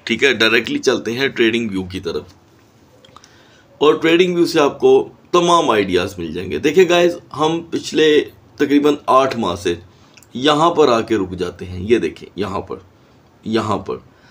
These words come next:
अब मैं समझता हूँ ये जिधर मार्केट रुक रही है ये आखिरी सपोर्ट है हमारे पास पच्चीस हज़ार एक सौ पचास की।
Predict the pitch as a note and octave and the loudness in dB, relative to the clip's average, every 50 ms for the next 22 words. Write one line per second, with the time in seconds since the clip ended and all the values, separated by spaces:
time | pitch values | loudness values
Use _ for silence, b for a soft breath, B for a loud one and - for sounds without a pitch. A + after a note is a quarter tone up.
0 | b b b b b b - D#3+ F#3 F3 E3 D#3+ F3+ F#3+ F3+ F#3+ F3+ F3 F3 E3+ | b b b b b b 0 0 2 2 2 4 2 4 4 2 2 2 0 0
1 | - D#3+ E3+ E3+ E3+ F3 F3 D#3+ B2 B2+ C3+ C#3 D3+ D3+ D#3 D3 - - B2+ C3 | 2 0 0 4 6 6 6 4 4 -2 2 6 6 6 4 2 -4 -2 0 0
2 | B2 B2+ C3 C3 C#3 A#2 A#2 C#3+ C#3+ - D#3+ D3+ D3 C3+ A#2 A2+ B2 B2+ B2+ B2+ | 0 0 0 -2 -4 0 0 -2 -2 0 0 2 2 2 2 2 2 0 0 0
3 | C3+ C#3+ - - - A#2 B2+ C3 C3 D#3 D3+ D3+ C#3+ - B2 - - G#2+ G#2+ G2+ | 2 0 0 2 2 2 2 2 0 -4 -6 -6 -6 -8 -8 -6 -4 -6 -4 -2
4 | A2+ A2+ G#2+ G#2 G2+ G2 G2 G#2 G#2 A#2 A#2+ A2+ - G#2+ G2+ - - A2 G2 G#2+ | -2 -2 -2 -2 -4 -4 -6 -4 -2 -4 -4 -2 -4 -6 -6 -6 -10 -14 -6 -2
5 | A2+ A2 A2 G#2 F2+ F2 F2+ - G#2+ E2 D2+ C#2+ - D#2 D2+ E2 - - - D#2+ | 0 0 0 0 -2 -6 -4 -6 -6 -6 -6 -6 -6 -4 -4 -4 -8 -12 -14 -16
6 | C#2+ | -16